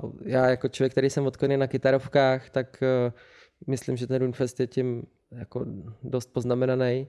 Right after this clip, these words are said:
Vy, vy jste zase ty, který, že jo, koukáte na, z té druhé strany barikády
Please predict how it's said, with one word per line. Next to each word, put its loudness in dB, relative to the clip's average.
Vy, 0
vy 2
jste 0
zase 2
ty, 2
který, 0
že 0
jo, 2
koukáte 2
na, 0
z -12
té -2
druhé 0
strany 2
barikády 4